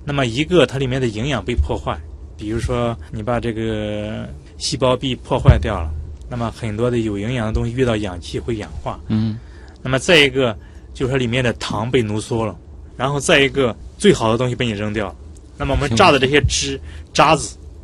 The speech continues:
Speaker 1: 那么它是膳食纤维，那么膳食纤维对于现在的人来讲是最重要的，所以说现在的很多的白领或者年轻人都有便秘，
Speaker 2: 嗯。
Speaker 1: 就是因为你们吃的膳食纤维太少了。比如说你们吃白馒头、吃面包，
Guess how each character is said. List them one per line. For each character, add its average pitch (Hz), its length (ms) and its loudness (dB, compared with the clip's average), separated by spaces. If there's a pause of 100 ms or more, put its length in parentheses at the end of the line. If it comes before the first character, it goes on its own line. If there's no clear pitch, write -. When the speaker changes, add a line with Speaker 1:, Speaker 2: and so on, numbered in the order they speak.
(280)
Speaker 1:
那 127 60 -4
么 110 100 -4
它 127 100 -6
是 117 80 0
膳 127 180 -2
食 110 80 -2
纤 113 240 -4
维， 110 180 -4 (540)
那 139 80 -8
么 135 100 -2
膳 175 180 0
食 156 120 2
纤 160 200 0
维 156 120 0
对 156 180 0
于 127 160 -2
现 147 240 -2
在 139 80 2
的 123 60 2
人 110 160 0
来 113 120 0
讲 104 160 -4
是 107 80 -8
最 135 200 -2
重 107 180 -4
要 107 160 -2
的， 78 60 -14 (420)
所 - 160 0
以 - 20 6
说 147 80 6
现 143 280 2
在 147 100 4
的 127 80 4
很 113 180 -6
多 131 120 0
的 131 80 0
白 113 220 -2
领 117 180 -2
或 - 140 -8
者 123 60 -4
年 117 240 -2
轻 - 160 -6
人 101 320 -4
都 143 120 4
有 98 120 2
便 113 220 -2
秘， 107 180 -6 (280)
Speaker 2:
嗯。 98 60 0 (140)
Speaker 1:
就 160 140 2
是 135 120 4
因 113 140 0
为 127 120 0
你 113 100 -2
们 117 180 -2
吃 - 200 0
的 123 80 0
膳 127 180 0
食 120 80 -4
纤 120 100 -4
维 120 60 -6
太 120 240 -6
少 92 220 -6
了。 80 80 -14 (560)
比 113 100 -4
如 110 60 0
说 120 160 -2
你 107 120 -4
们 107 160 -4
吃 127 540 2
白 120 160 0
馒 120 220 0
头、 123 280 -2 (300)
吃 - 200 -6
面 123 300 2
包， 120 320 4